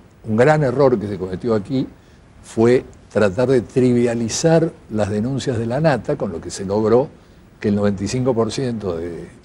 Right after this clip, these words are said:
los televidentes estuvieran informados del tema, que de otra manera tal vez, eh, no hubiera tenido la misma,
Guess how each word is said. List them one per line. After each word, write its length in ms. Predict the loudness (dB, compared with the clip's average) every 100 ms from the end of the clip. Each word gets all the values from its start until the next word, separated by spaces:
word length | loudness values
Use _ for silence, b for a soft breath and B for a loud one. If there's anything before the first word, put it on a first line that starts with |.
| -8
los 140 | -8 -4
televidentes 640 | -2 0 0 0 0 0
estuvieran 440 | -2 -4 -4 -2 -4
informados 840 | -8 -6 -4 -2 -2 -2 -6 -8
del 300 | -10 -10 -14 -2
tema, 320 | -2 0 -6 -12
que 60 |
de 100 | -10
otra 220 | -10 -6
manera 360 | -4 -4 -4 -4
tal 280 | -4 -6 -4
vez, 380 | -2 -4 -6 -16 b b b b -20
eh, 260 | -10 -10 -8 -4
no 200 | -2 0
hubiera 200 | 2 0
tenido 400 | 0 -2 -2 -2
la 100 | -2
misma, 640 | -2 -4 -8 -8 -12